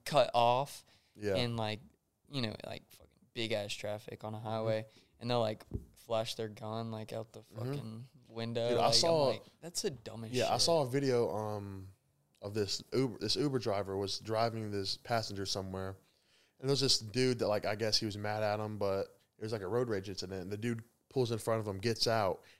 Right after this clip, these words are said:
Speaker 2: and he's, like, flashing his gun at him,
Speaker 1: Mm-hmm.
Speaker 2: and, like, basically, like, trying to boast about him having a gun, like,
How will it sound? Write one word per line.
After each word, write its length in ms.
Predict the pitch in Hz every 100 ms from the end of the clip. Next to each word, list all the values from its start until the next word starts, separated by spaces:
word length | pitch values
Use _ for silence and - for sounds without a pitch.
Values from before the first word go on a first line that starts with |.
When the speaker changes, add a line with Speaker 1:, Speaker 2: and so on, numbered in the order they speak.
| _
Speaker 2:
and 80 | 107
he's, 120 | 127
like, 140 | 123 -
flashing 500 | - 113 123 123 120
his 140 | 95
gun 260 | 90 117 113
at 220 | 95 92
him, 200 | 92 92 151
Speaker 1:
Mm-hmm. 220 | 143 127 - -
Speaker 2:
and, 160 | 107
like, 340 | 101 95 90 95
basically, 360 | 113 113 107
like, 280 | 98 98 92 -
trying 300 | - 120 113
to 100 | 104
boast 380 | 90 101 107 107
about 180 | 104 90
him 100 | 110
having 240 | 110 101
a 40 | 101
gun, 340 | 95 101 101
like, 240 | 92 87